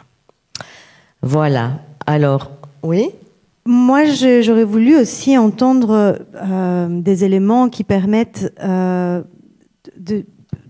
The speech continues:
Speaker 2: de savoir s'il y a quelque chose qui est mis en place ou, ou une considération par rapport aux besoins des victimes. Est-ce que le système pénal répond à ces besoins ?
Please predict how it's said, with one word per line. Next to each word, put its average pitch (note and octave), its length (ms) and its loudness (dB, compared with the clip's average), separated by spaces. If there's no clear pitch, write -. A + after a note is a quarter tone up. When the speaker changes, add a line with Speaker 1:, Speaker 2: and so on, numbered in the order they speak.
Speaker 2:
de F#3 100 -6
savoir A#3+ 380 -2
s'il - 320 -4
y - 20 2
a A#3 80 0
quelque G3+ 380 -2
chose A#3 420 -2
qui - 120 -4
est - 20 2
mis G3+ 160 2
en F3+ 80 0
place A#3+ 560 -2
ou, G3 300 -4
ou G#3 120 0
une G3+ 140 2
considération A3 840 -2
par G3 140 -4
rapport G3 240 -4
aux G3 80 -4
besoins G#3 500 0
des F#3+ 120 -2
victimes. E3 480 -8
Est-ce G#3 340 0
que G#3 220 0
le F#3+ 320 0
système F#3 360 -4
pénal G#3 340 -2
répond G#3 420 -4
à A#3+ 160 -8
ces G3+ 160 -6
besoins ? D#3 320 -6